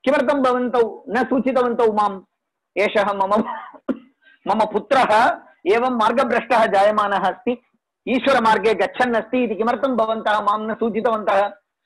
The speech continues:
तदा ते शिक्षकाः उक्तवन्तः, "तेन उच्यमानं कार्यं प्रथमम् अस्माभिः अवगन्तव्यं खलु, सः किं किं वदन् अस्ति, वयं किमपि by heart कृत्वा वयम्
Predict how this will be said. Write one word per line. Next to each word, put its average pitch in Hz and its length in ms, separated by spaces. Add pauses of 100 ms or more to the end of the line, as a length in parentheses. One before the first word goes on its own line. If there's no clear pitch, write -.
(240)
तदा 180 440 (400)
ते 190 160
शिक्षकाः 208 460
उक्तवन्तः, 190 680 (1800)
"तेन 294 160
उच्यमानं 302 680
कार्यं 294 320
प्रथमम् 277 340
अस्माभिः 294 340
अवगन्तव्यं 285 560
खलु, 233 240
सः 220 420
किं 254 280
किं 277 140
वदन् 262 380
अस्ति, 196 300
वयं 190 280
किमपि 190 380
by 226 120
heart 233 300
कृत्वा 240 560
वयम् 196 240